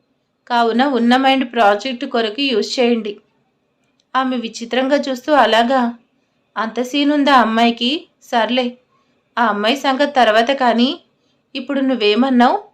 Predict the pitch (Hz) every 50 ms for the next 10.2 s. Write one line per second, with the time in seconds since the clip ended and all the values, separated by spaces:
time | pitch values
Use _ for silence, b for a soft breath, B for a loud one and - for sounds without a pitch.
0 | _ _ _ _ _ _ _ _ _ _ _ _ _ - 240 208 208 214 226 277
1 | 269 269 - 311 - 294 247 240 - 294 311 302 247 226 226 220 254 294 311 302
2 | 294 277 - - 277 262 254 247 240 240 233 226 214 220 - _ _ _ _ _
3 | _ _ _ _ _ _ _ _ _ _ - 214 220 208 214 214 - 294 302 294
4 | 269 247 220 233 269 294 294 285 269 262 247 254 262 - - 226 208 208 214 269
5 | 269 - 254 233 233 - 262 269 262 - - 269 247 247 294 320 311 311 285 254
6 | 285 277 269 277 285 - _ _ _ _ _ _ _ _ _ _ _ _ _ _
7 | _ _ _ - 247 247 240 240 240 220 202 202 208 - 262 254 240 254 240 247
8 | 254 277 269 262 247 247 - 277 262 240 240 - 233 233 233 247 302 339 - _
9 | _ _ _ _ _ _ _ _ _ _ 240 247 240 240 240 226 220 220 226 233
10 | 240 294 311